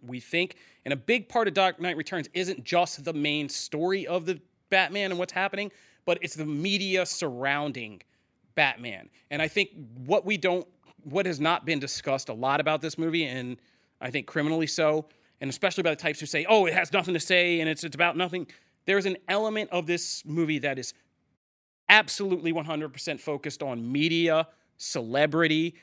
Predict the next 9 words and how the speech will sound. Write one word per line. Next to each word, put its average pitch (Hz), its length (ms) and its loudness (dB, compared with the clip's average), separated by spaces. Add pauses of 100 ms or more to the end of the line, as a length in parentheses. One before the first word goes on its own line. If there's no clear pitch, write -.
(120)
what 139 360 -4
that 180 200 4
idea 147 560 2
is, 123 420 -6 (480)
and 135 200 -2
what 123 480 -2
kind 151 200 -2
of 143 60 -4
comes 147 220 -2